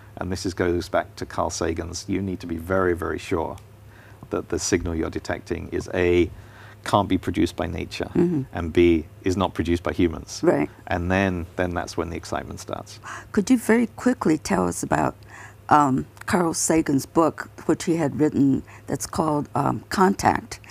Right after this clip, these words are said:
Speaker 1: Mm.
Speaker 2: and it was made into a movie in nineteen, um, nineteen ninety-seven, I believe, star-, starring, uh, Jodie Foster. Now, why did this book and movie have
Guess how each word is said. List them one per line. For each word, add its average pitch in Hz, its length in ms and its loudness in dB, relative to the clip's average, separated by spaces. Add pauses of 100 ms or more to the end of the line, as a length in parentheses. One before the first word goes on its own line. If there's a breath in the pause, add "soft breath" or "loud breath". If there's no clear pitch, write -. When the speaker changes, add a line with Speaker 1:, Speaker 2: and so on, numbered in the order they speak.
(120 loud breath)
Speaker 1:
Mm. 113 160 -10
Speaker 2:
and 165 120 4
it 156 40 4
was 156 160 0
made 175 320 4
into 170 280 2
a 135 80 4
movie 151 420 2
in 131 160 4
nineteen, 147 540 0 (720 loud breath)
um, 131 460 0 (100)
nineteen 170 400 0
ninety-seven, 160 800 2
I 127 80 4
believe, 123 400 2
star-, 156 360 2 (240 loud breath)
starring, 156 520 4
uh, 131 120 2
Jodie 139 460 2 (480 loud breath)
Foster. - 560 2
Now, 147 300 4
why 202 160 4
did - 200 0
this - 180 -2
book - 260 -2
and 170 100 2
movie 165 280 0
have 156 280 -2